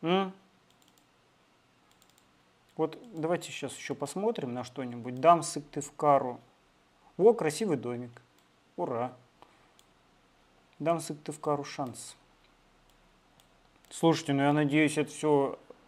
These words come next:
отреставрировали. Сколько лет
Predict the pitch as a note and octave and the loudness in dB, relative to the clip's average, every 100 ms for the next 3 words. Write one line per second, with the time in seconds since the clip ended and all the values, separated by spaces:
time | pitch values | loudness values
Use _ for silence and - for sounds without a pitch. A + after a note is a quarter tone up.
0 | - C3+ B2 C3+ D#3 C#3 D#3 G#3 G3+ D3 | -14 -12 -10 -4 -2 0 2 4 4 2
1 | A2+ - - - - - - - - - | 0 -8 -18 -20 -20 -20 -20 -20 -20 -20
2 | _ _ - - A3 A3+ G3 F#3 F3+ - | _ _ -14 4 6 8 6 6 4 0